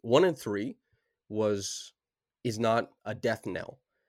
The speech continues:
I think people are mostly worried that the Raptors just lost to what is going to be one of the worst teams in the league, and the fact that the offense has not had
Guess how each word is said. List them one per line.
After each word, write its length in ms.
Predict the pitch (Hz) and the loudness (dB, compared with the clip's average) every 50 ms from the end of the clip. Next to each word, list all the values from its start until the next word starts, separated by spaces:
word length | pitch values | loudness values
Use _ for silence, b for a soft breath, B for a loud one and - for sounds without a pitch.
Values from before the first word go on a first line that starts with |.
| _ _ _ _ _ | _ _ _ _ _
I 80 | - 123 | -2 0
think 200 | 147 175 170 - | 2 2 2 0
people 220 | 175 165 127 123 | -2 -2 0 0
are 60 | 120 | 0
mostly 560 | 113 107 107 107 110 117 120 - - - 101 98 | 0 0 0 0 0 0 -2 -2 -6 -6 -6 -6
worried 420 | 92 92 92 98 98 101 - - | -6 -6 -8 -8 -10 -12 -10 -8
that 120 | 98 92 | -8 -6
the 60 | - 104 | -2 -2
Raptors 340 | 98 98 95 - 104 90 | 0 0 -2 -4 -8 -10
just 240 | - 101 90 - - | -10 -10 -10 -10 -6
lost 320 | - 98 101 101 - - - | -4 -4 -4 -4 -6 -8 -10
to 80 | 107 | -8
what 180 | 104 107 104 104 | -8 -8 -8 -8
is 200 | 98 95 95 - | -10 -12 -12 -12
going 240 | - 98 101 104 98 | -10 -8 -8 -8 -8
to 120 | - 104 | -8 -10
be 180 | 101 107 104 101 | -8 -8 -8 -8
one 200 | 101 98 98 101 | -8 -8 -8 -8
of 120 | 101 101 | -8 -8
the 60 | 98 | -8
worst 280 | 101 113 95 - - - | -6 -6 -6 -6 -8 -10
teams 260 | - 98 107 104 - | -10 -10 -10 -10 -10
in 60 | - | -6
the 60 | 104 | 0
league, 340 | 101 127 143 151 143 143 b b b b b b b b b | 2 4 6 4 4 2 b b b b b b b b b
and 180 | - 131 139 135 | 4 6 6 6
the 60 | 131 | 6
fact 400 | - - 110 98 98 - - _ _ | 4 2 2 0 0 0 -4 _ _
that 140 | - 104 - | -4 -2 -2
the 100 | 104 107 | 0 0
offense 540 | 107 104 104 - - 107 104 98 - - - _ _ _ _ | 2 2 0 0 0 -2 -2 -2 -6 -14 -18 _ _ _ _
has 200 | - 104 95 104 | -6 -6 -4 -4
not 400 | 110 107 104 104 101 101 101 - _ _ | -2 0 0 0 0 0 -2 -6 _ _
had 440 | - - 101 95 95 98 92 95 101 | -10 -8 -8 -6 -6 -6 -8 -10 -12